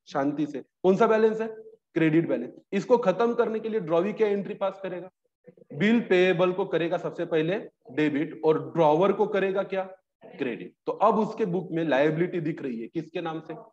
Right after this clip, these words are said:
Drawer। कितने रुपए की liability है? वन लाख। क्या ये बंदा, क्या ये व्यक्ति पूरे एक लाख रुपए चुकाने की परिस्थिति में है क्या? नहीं। ये कितना चुका पाएगा? फ़ोर्टी थाउजेंड। तो इसको entry क्या करनी चाहिए? नई entry है आपके life में।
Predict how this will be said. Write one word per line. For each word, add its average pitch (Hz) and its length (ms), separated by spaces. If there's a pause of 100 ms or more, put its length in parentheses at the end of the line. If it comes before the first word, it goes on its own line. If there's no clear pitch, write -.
(140)
Drawer। 120 320
कितने 233 380
रुपए 240 280
की 240 120
liability 196 540
है? 190 180 (580)
वन 117 260
लाख। 82 180 (1500)
क्या 262 180
ये 226 180
बंदा, 131 540 (300)
क्या 214 160
ये 185 200
व्यक्ति 135 360
पूरे 180 300
एक 180 120
लाख 190 160
रुपए 185 180
चुकाने 180 340
की 185 120
परिस्थिति 175 500
में 185 120
है 180 160
क्या? 170 260 (180)
नहीं। 208 220 (120)
ये 196 120
कितना 208 320
चुका 220 240
पाएगा? 180 440 (520)
फ़ोर्टी 143 240
थाउजेंड। 107 240
तो - 100
इसको 233 360
entry 214 320
क्या 214 100
करनी 180 260
चाहिए? 143 200
नई 190 220
entry 180 340
है 147 60
आपके 123 260
life 98 200 (120)
में। 90 60